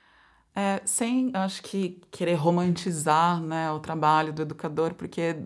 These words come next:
é, é bastante difícil, mas o que me motiva realmente é essa possibilidade de mudança que vem através da educação,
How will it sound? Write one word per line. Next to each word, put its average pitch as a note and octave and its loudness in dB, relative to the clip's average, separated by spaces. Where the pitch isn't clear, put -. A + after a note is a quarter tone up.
é, E3 2
é D#3 2
bastante F3 -2
difícil, D3+ -8
mas F3 4
o G3 0
que A3 0
me A3 4
motiva A3 0
realmente A3 -2
é G#3 2
essa G#3 -2
possibilidade G3 0
de A3 0
mudança F#3 0
que F#3 -8
vem F3 -4
através E3+ -2
da E3+ -4
educação, D#3+ -6